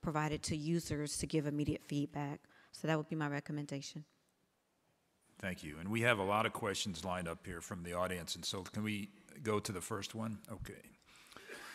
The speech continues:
Speaker 2: S-, so with China and Russia's E M P capabilities, are we doing anything to harden our commercial communications infrastructure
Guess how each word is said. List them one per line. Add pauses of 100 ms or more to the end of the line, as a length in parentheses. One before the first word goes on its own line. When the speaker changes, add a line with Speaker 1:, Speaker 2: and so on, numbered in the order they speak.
(380)
Speaker 2:
S-,
so
with
China (160)
and
Russia's
E
M
P
capabilities, (120)
are
we
doing
anything
to
harden
our
commercial
communications
infrastructure